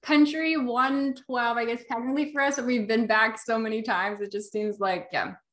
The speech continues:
this, I could see this being a home base someday, but right now we're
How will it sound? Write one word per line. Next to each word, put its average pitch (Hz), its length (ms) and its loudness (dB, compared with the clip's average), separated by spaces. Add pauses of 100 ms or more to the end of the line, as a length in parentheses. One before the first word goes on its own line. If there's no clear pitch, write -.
(200)
this, 214 260 -4
I 262 100 2
could 240 160 0
see 269 120 -2
this 240 180 0
being 220 240 0
a 214 60 2
home 214 200 0
base 214 280 -4
someday, 262 500 2
but 208 140 0
right 190 200 -4
now 214 300 -4
we're 208 220 -4